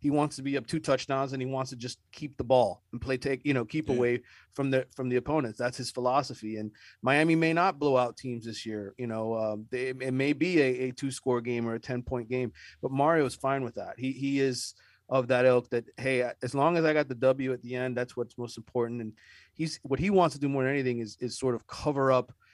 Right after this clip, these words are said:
Speaker 1: maybe some of the warts, right, that this team could have. Receiver is one of those, right? We may not have,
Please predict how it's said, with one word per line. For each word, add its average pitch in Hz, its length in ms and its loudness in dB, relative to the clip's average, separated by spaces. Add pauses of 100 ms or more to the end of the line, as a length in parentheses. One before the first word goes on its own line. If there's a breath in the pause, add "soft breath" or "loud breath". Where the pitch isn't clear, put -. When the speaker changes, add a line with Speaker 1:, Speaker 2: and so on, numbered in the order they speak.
(180 soft breath)
Speaker 1:
maybe 131 180 0
some 131 240 -4
of 113 80 -4
the 110 60 -6
warts, 113 560 -2
right, 123 200 0
that 120 120 -8
this 117 160 -10
team 120 160 -6
could 123 120 -10
have. 107 280 -2
Receiver 139 440 0
is 127 80 -2
one 135 200 2
of 127 100 -2
those, - 260 -12
right? 117 220 -2
We 131 100 -4
may 135 200 -2
not 135 180 -2
have, 139 400 4